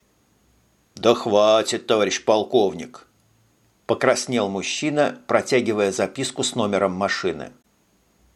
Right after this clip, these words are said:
«Я буду наблюдать. Если что подозрительное,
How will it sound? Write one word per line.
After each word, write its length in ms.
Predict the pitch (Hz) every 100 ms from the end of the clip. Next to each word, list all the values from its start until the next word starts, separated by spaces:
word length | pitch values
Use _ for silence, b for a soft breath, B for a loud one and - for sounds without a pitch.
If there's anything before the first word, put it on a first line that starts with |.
| _
«Я 280 | 87 98 117
буду 300 | 117 123 131
наблюдать. 840 | 123 123 120 98 101 98 85 - - _
Если 340 | - 110 143 110
что 220 | - 135
подозрительное, 1040 | 139 113 98 110 139 - 120 104 85 -